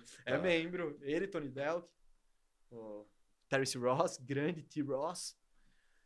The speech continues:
Speaker 1: Mas beleza.
Speaker 2: Sadiq Bey também.
Speaker 1: Sadiq Bey.
Speaker 2: Olha, eles estão na mesma prateleira aqui no meu. Olha que bom.
Speaker 1: Cinquenta pontos aleatório. Essa
Speaker 2: É.
Speaker 1: é sua pra-, tinha que
Speaker 2: É
Speaker 1: ser
Speaker 2: a
Speaker 1: o nome da sua
Speaker 2: prateleira.
Speaker 1: prateleira.
Speaker 2: Boa, vai chamar isso.
Speaker 1: Cinquenta
Speaker 2: Boa.
Speaker 1: pontos aleatório.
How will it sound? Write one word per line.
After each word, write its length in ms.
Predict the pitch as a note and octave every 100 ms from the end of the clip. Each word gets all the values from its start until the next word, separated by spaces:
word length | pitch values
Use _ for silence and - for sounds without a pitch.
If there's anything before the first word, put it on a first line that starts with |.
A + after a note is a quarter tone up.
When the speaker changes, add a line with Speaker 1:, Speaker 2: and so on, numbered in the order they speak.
| _
Speaker 1:
Mas 460 | C3 C#3 D3 D3 C#3
beleza. 320 | C3 F#3+ F3
Speaker 2:
Sadiq 180 | B2+ C#3+
Bey 240 | F3 C#3
também. 200 | A#2 F#2+
Speaker 1:
Sadiq 380 | F2 C#3 B2 C3
Bey. 160 | F3 B2+
Speaker 2:
Olha, 180 | D4+ C4
eles 120 | C3+
estão 160 | F3 E3+
na 60 |
mesma 240 | F#3+ A3+ A3+
prateleira 560 | C4 - D4+ C4 C4
aqui 200 | B3 D3
no 120 | C3
meu. 380 | B2+ A#2+ G2 G2
Olha 160 | C3 D4
que 80 | F3
bom. 260 | A2+ F2+ - -
Speaker 1:
Cinquenta 480 | - D#3+ G3 G#3+
pontos 260 | F#3 G3+ G3
aleatório. 600 | F#3 F3+ E3+ D3+ B2+ G#2+
Essa 200 | A#2 A#2+
Speaker 2:
É. 20 |
Speaker 1:
é 20 | A2
sua 140 | -
pra-, 180 | F3 E3+
tinha 140 | E3
que 120 | D3
Speaker 2:
É 40 | F3+
Speaker 1:
ser 80 | G3
Speaker 2:
a 20 |
Speaker 1:
o 40 |
nome 180 | F3+ F3+
da 80 | E3+
sua 140 | C3
Speaker 2:
prateleira. 540 | A#2 - E3+ D3+ C#3+ B2
Speaker 1:
prateleira. 40 | - -
Speaker 2:
Boa, 300 | F#2+ A#2 G#2+
vai 160 | F#2+ G#2+
chamar 380 | - A#2 A#2 B2
isso. 340 | F#2 E2 - -
Speaker 1:
Cinquenta 420 | - - D#3 D#3+
Speaker 2:
Boa. 40 |
Speaker 1:
pontos 260 | E3 D#3+ D#3
aleatório. 560 | D#3 D3+ D3+ C3 A2+